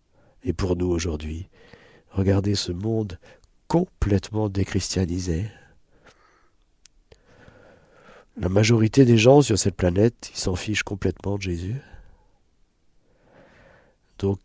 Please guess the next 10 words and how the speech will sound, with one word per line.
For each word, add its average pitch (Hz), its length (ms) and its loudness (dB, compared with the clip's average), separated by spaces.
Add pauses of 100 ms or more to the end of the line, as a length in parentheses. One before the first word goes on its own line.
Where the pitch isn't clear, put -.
(100)
ça 101 140 2
leur, 104 180 4 (260)
ça - 160 -2
ne 101 100 0
leur 101 160 2
parle 101 280 2
même 127 240 2
pas. 147 260 0 (640)
Pour 120 240 6
eux, 143 280 12